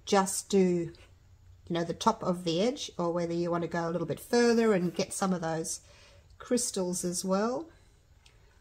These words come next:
Um, I'm sort of going into the, into each little crystal, so it's a little bit sort of higgledy-piggledy, but if you don't want to do that, you can just do a circle.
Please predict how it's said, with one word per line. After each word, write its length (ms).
Um, 240
I'm 160
sort 160
of 120
going 420
into 360
the, 160
into 300
each 220
little 140
crystal, 380
so 180
it's 140
a 60
little 180
bit 180
sort 120
of 100
higgledy-piggledy, 680
but 140
if 120
you 80
don't 180
want 140
to 60
do 160
that, 160
you 80
can 160
just 200
do 120
a 60
circle. 540